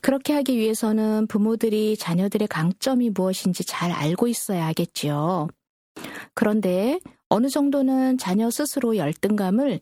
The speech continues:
이기는 훈련도 필요하다고 했습니다. 그럴 때 부모는 스스로 훈련을 하다가 좌절한 자녀가 속상한 마음을 편안하게 털어놓을 수 있도록 귀를 기울여 들어주고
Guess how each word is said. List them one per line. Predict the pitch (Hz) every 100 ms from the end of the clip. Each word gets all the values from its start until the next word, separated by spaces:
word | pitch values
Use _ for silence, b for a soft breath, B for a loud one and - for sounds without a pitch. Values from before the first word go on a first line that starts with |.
| -
이기는 | 208 214 285 294
훈련도 | 254 226 185 165 151 147 -
필요하다고 | 254 262 262 220 175
했습니다. | 185 - 226 202 151 135 131 127 - _ _ _ _ _ _ - -
그럴 | 202 180
때 | - 262 269 147 B B _ -
부모는 | 226 240 233 233 233 226 226 B -
스스로 | - 285 277 277
훈련을 | 311 311 294 269
하다가 | 208 196 190 196
좌절한 | - 156 170 208 214 208
자녀가 | - 156 160 160 269 180 - B _ _ -
속상한 | 320 - 320 294 285
마음을 | 233 170 180 196 -
편안하게 | 277 269 269 269 220 185 185
털어놓을 | 269 269 240 214
수 | 202 -
있도록 | 170 - 180 170 220 320 _ -
귀를 | - 196 208
기울여 | - 190 202 202 196
들어주고 | - 233 233 - - -